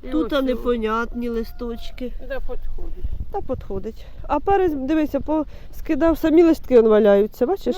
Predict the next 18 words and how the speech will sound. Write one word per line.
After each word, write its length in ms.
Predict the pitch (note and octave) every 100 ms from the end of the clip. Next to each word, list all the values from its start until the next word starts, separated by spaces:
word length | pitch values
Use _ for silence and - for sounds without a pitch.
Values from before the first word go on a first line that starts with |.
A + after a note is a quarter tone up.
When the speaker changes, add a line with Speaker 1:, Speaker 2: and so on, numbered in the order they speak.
| G4
Speaker 1:
Ну 60 | G#4 -
нічого, 240 | F4+ E4 C#4 -
значить 280 | D4 D#4+ D#4+
так 140 | D#4+ D4+
йому 180 | D#4 C#4+
треба. 260 | C#4 A#3+ A#3+ - - - - - -
Speaker 2:
Я 160 | - B3+
кажу, 280 | - C#4 C4+
може, 280 | C4 C4 C4
стресонув, 540 | - C4+ - C4+ C4
що 140 | C4
ми 80 | B3
його 140 | A#3+ A#3
пересадили? 680 | B3 A#3+ B3+ A3+ C4+ A3 F#3 - -
Speaker 1:
Звісно, 540 | B3+ C4+ C#4+ D#4+ A#3 F#3+
що 80 |
великого 440 | A3 A3 A#3 -
ж 60 | A#3